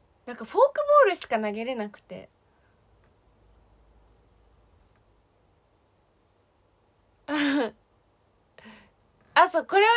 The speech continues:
ね、匂わせていいですよ」って言われた。そう、なんか全部ね、なんか投げるとフォール、フォール、<laughs> フォールって何？<laughs> フォークボールになっ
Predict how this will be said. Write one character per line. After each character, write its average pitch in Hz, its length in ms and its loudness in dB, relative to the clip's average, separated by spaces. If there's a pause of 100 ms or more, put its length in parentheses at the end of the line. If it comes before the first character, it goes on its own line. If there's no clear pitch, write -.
(220)
ね、 330 40 -8
匂 294 180 -8
わ 349 120 -2
せ 339 100 -12
て 226 140 -12
い 226 80 -8
い 214 40 -10
で 202 120 -12
す 208 160 -14
よ」 254 80 -10
っ - 20 -16
て - 120 -20
言 185 100 -16
わ 180 60 -18
れ 180 60 -20
た。 - 160 -20 (520)
そ 262 280 -4
う、 233 40 -8
な 294 180 2
ん 294 100 -2
か 262 140 -2
全 285 140 0 (220)
部 330 100 -4
ね、 277 260 -6
な 277 160 -8
ん 277 60 -10
か 247 180 -8
投 262 140 -6
げ 330 160 -4
る 359 100 -6
と 262 120 -4
フ 381 260 2
ォ 381 40 2
ー - 20 0 (220)
ル、 - 60 -20
フ - 160 -4
ォ - 20 -2
ー 320 40 -2
ル、 214 120 -6
<laughs> - 0 -
フ 269 80 -6
ォ - 40 -6
ー - 40 -2 (380)
ル 381 60 -4
っ - 0 -
て 349 200 0
何？ 311 220 0
<laughs> - 0 -
フ - 60 -16
ォ 440 60 -8
ー - 20 -2 (1600)
ク 440 180 -4
ボ 427 260 -2
ー 403 40 -4
ル 381 140 -6
に 359 160 -12
な 370 180 -2
っ - 60 -12